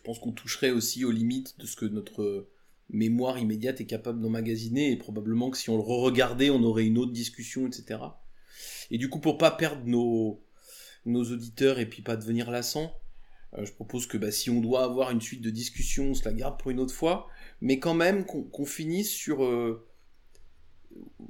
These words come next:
c'est un film, c'est deux films extraordinaires. On n'aime pas tout, mais c'est deux films extraordinaires. Et je voudrais juste savoir, qu'est-ce que t'en retiens, toi, euh, maintenant ça fait, euh, dix jours qu'on les a vus.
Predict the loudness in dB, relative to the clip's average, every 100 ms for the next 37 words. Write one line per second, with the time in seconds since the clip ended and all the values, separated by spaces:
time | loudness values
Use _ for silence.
0 | -6 2 4 4 2 0 0 -2 -4 2
1 | 2 2 0 0 -2 -6 -6 -2 0 0
2 | -2 -6 -20 -20 _ _ _ -20 -16 -4
3 | 0 2 2 0 -4 -6 -2 2 2 2
4 | -2 -2 -2 -2 0 0 -2 -10 -10 -6
5 | -6 -6 -10 -16 -20 -20 -20 -20 _ -20
6 | -12 -4 -4 -2 0 0 0 0 2 4
7 | 2 0 -4 -2 -2 -4 -4 -2 0 0
8 | -2 -2 2 4 4 2 2 0 0 -2
9 | -6 -6 -2 0 -2 -4 -2 -2 -2 -4
10 | -2 -2 -4 -4 -8 -8 -10